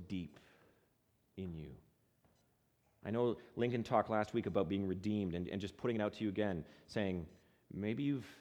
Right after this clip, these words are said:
maybe you need to talk more with someone about that."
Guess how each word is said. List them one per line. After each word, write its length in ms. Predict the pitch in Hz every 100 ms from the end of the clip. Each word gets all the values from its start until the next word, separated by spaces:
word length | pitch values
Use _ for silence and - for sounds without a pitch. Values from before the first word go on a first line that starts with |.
| -
maybe 240 | - 120 143
you 60 |
need 100 | 143
to 60 | 139
talk 280 | - 135 131
more 360 | 117 127 104
with 160 | 78 87
someone 260 | - 85 78
about 260 | 69 71
that." 180 | 69 62